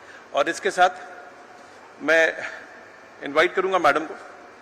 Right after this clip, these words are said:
please to come on stage and welcome the guest।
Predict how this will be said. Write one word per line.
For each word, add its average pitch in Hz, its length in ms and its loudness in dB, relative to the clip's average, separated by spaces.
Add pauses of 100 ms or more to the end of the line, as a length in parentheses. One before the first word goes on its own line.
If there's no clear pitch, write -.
(160)
please 160 220 -10
to 156 100 -4
come 190 160 0
on 196 140 -10
stage 160 220 -4 (800)
and 143 180 2
welcome 160 300 2
the 139 100 2
guest। - 220 -2